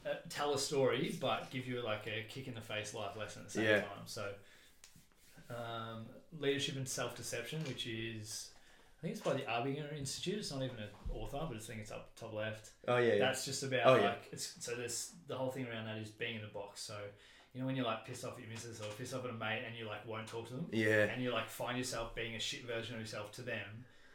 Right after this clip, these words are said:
Speaker 1: Whereas you could have just, like, taken a step back and explained yourself properly
Speaker 2: Yeah.
Speaker 1: and shown them how you actually feel. So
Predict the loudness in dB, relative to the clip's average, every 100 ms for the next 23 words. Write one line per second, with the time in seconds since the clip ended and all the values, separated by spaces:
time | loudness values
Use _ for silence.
0 | -20 -20 _ _ _ _ _ _ -4 2
1 | 4 4 2 -4 -6 -8 -6 -6 -4 -4
2 | -8 -12 -10 -6 -4 -6 -6 -8 -4 -2
3 | -2 -6 -14 -10 -8 -6 -6 -8 -8 -10
4 | -6 -6 -4 -6 -6 -6 -6 -6 -6 -6
5 | 0 4 4 4 2 2 2 2 -2 -4
6 | -4 -6 -8 -6 -4 -2 -2 -4